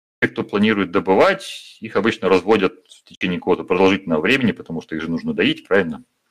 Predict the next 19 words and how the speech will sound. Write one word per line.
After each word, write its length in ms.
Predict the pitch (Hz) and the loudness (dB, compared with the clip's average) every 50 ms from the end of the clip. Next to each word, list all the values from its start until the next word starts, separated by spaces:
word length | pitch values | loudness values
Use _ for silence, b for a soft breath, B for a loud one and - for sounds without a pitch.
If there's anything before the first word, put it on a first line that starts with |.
| _ _ _ _ _ _ _ _ _ _ _ _ _ | _ _ _ _ _ _ _ _ _ _ _ _ _
Или 100 | - 80 | -10 -8
планируют 340 | 78 - - 85 82 - - | -6 -4 -2 0 0 -2 -2
что-то 200 | - - - - 76 | -2 -4 -4 -4 -6
добывать, 420 | 73 76 78 87 113 110 - - | -6 -2 2 2 2 2 0 -4
у 20 | |
них 160 | - - - - | -10 -12 -12 -14
есть 140 | - 73 87 | -16 -10 -6
деньги. 300 | 117 139 135 87 85 - _ _ _ _ _ _ _ _ _ _ _ _ _ _ _ _ _ _ _ _ _ _ _ _ _ | -4 -4 -4 -4 -6 -8 _ _ _ _ _ _ _ _ _ _ _ _ _ _ _ _ _ _ _ _ _ _ _ _ _
Вот. 340 | - 147 147 143 - - - | -18 -14 -14 -12 -12 -8 -2
Ну, 100 | - 190 | 2 2
в 80 | 214 220 | 4 4
итоге, 280 | 208 202 170 123 107 | 4 2 2 2 0
конечно, 360 | - 98 95 104 - - - 80 | 0 0 -2 -2 -2 -2 -6 -4
тоже 260 | - 87 87 85 80 | -2 -2 -2 -2 -4
из 40 | - | -6
них 140 | - 80 - | -6 -8 -8
все 120 | - 82 | -8 -8
деньги 260 | 78 87 85 78 80 | -4 -2 -2 -2 -2
выдаивают, 560 | 73 73 82 110 123 107 82 82 78 78 - | -2 -2 2 2 2 2 0 -2 -8 -12 -14